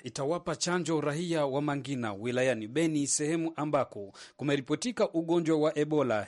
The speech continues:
ili kusimamisha ugonjwa huu kwa haraka. Na chanjo hiyo itaanza Jumatano wiki hii, ila vifaa kutoka Kinshasa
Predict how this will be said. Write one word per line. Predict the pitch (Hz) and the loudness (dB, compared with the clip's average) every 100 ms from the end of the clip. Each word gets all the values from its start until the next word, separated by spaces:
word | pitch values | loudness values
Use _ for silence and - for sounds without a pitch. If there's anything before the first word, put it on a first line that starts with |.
| - - | -8 0
ili | 156 131 | 0 0
kusimamisha | - 110 113 117 160 160 143 - | -4 -8 -4 0 0 2 0 -2
ugonjwa | 208 202 196 185 | -6 -4 0 0
huu | 185 196 170 | 0 0 0
kwa | 180 156 | 0 2
haraka. | 156 127 110 - 92 - - - _ | 2 2 -2 -8 -16 -18 -20 -20 _
Na | 104 104 | -10 -8
chanjo | 117 107 | -8 -6
hiyo | 117 175 139 147 | -4 -2 -2 -4
itaanza | 170 190 185 190 175 | -4 0 2 2 -2
Jumatano | 156 165 165 165 147 104 92 90 _ _ _ | -2 -2 -4 -2 -4 -4 -10 -16 _ _ _
wiki | 147 190 190 185 | -4 -4 -2 -2
hii, | 165 101 80 _ _ _ _ | -2 -4 -8 _ _ _ _
ila | 123 127 110 | -4 -2 -4
vifaa | 110 - 147 127 123 _ _ _ | -4 2 4 4 0 _ _ _
kutoka | 180 226 208 208 | -2 -2 -2 -4
Kinshasa | 208 185 190 - 160 | -2 2 2 2 0